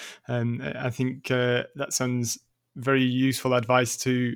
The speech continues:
um, to try and clarify that and not necessarily trust what's, um,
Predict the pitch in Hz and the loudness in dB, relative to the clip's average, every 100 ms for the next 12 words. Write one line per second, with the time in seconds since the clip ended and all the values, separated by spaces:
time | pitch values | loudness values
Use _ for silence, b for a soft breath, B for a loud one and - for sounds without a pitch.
0 | 135 120 117 120 120 - 127 123 117 - | -6 -6 -6 -6 -8 -2 0 0 -4 0
1 | 127 120 127 120 120 120 123 - 127 - | 2 2 0 2 0 0 -4 -2 -4 -4
2 | - 123 120 113 - 123 - - 127 - | -2 0 0 -4 -4 -2 -4 -6 -8 -6
3 | - - 131 120 117 120 | -6 -6 -6 -4 -4 -6